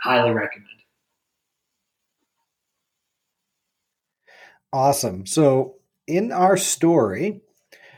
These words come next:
Speaker 2: Matty G is going to be our character. So Matty G, um, I call this story Matty G and the Tacos, which obviously who doesn't wanna hear this story? Um, so
Speaker 1: Great.
Speaker 2: Matty G and the Tacos,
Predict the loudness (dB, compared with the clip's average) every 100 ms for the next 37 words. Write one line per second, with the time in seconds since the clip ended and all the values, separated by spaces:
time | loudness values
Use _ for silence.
0 | _ -8 -2 2 4 2 0 2 4 4
1 | 2 2 0 0 -4 -8 -12 -12 -6 -2
2 | 0 -2 -2 0 0 0 -4 -6 -4 -6
3 | -12 -20 -20 _ _ _ _ _ _ -6
4 | -2 -2 0 2 2 4 2 2 2 2
5 | 0 -4 -16 _ _ -6 -4 -2 -2 -4
6 | -6 -16 _ _ -10 -4 0 2 2 0
7 | 2 2 2 2 2 2 0 0 0 -2
8 | -4 -2 -2 -2 0 0 -2 -6 -2 -2
9 | -2 -8 -18 _ _ _ _ 0 2 2
10 | 2 0 2 4 4 2 0 0 0 0
11 | 0 -2 -4 -6 -8 -6 -6 -6 -8 -20
12 | -20 _ _ _ _ _ _ -6 -6 -8
13 | -12 -16 -20 -20 -16 0 2 4 4 4
14 | 2 2 4 2 2 -2 0 0 0 -2
15 | -4 -6 -10